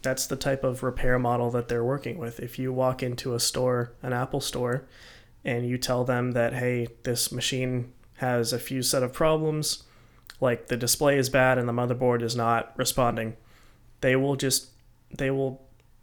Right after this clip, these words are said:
kind of structure the repair in a way that, um, kind of makes you consider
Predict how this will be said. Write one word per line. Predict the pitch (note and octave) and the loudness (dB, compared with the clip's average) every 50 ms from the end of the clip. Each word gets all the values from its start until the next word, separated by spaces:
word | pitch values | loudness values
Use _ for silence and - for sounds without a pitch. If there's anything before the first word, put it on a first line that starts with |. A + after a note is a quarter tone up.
| _ - | _ -6
kind | - - D#3+ E3 | -2 0 0 2
of | D#3+ D#3+ | 2 0
structure | - - - - D3+ D3+ - - E3+ D#3 | 0 0 0 0 0 0 0 0 0 0
the | D3 C#3 | 0 0
repair | C3 C3 B2+ - - C3+ C3+ C3+ C3 C3 | 0 0 2 6 6 6 8 6 4 4
in | - C3 | 2 0
a | B2 A#2+ | 0 0
way | A#2+ B2 C3 B2+ B2 A#2+ A#2+ A#2+ A#2 A#2+ - - - | 0 2 2 4 4 4 2 2 0 -4 -8 -8 -2
that, | - B2+ A#2 A#2 - - - - - - - - - - - - - - - - - - - - - | 0 0 0 0 -2 -4 -6 -14 -20 -20 -20 -20 -20 -20 -20 -20 -20 -20 -20 -20 -20 -20 -20 -12 -4
um, | - C3 B2 A#2+ A#2 A2+ A2+ A2+ A#2 A#2 A2+ - - - - - - - - - - - - - - - | 0 2 4 4 2 2 0 -2 -4 -6 -8 -10 -12 -16 -20 -20 -18 -18 -18 -18 -18 -20 -20 -20 -20 -12
kind | - - D3 D#3 | -6 -2 2 2
of | D#3 C#3 B2+ | 2 2 2
makes | C3+ C3 C3 - - - | 2 0 0 0 0 0
you | C#3+ C3+ C3 | 0 0 -2
consider | C3 - - C3 A#2+ - - - C3 C3 C3 B2+ B2 A#2+ A#2 A#2+ - | -2 -4 -4 0 2 2 4 4 2 2 2 2 2 0 0 -2 -6